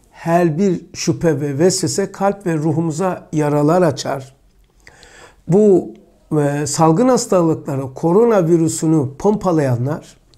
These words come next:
çok iyi biliyorlar ki bununla, oysa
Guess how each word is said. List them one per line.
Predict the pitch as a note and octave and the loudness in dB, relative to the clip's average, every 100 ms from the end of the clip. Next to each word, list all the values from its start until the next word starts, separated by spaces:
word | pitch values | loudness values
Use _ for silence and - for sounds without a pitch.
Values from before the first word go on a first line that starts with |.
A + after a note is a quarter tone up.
| _ _ _ _ _ - - - - - | _ _ _ _ _ -20 -20 -20 -18 -2
çok | A3+ A3+ G#3 | 0 2 2
iyi | G#3 | 2
biliyorlar | F#3 F#3+ A3 A#3+ - - | 4 4 2 2 -4 -4
ki | E3 C#3 B2+ - | -2 -2 -4 -8
bununla, | D#3 F3+ G#3 A#3 E3 C3 A#2+ - _ _ _ | -2 0 2 0 0 0 -2 -6 _ _ _
oysa | - C#4 - D3+ | -2 0 0 -2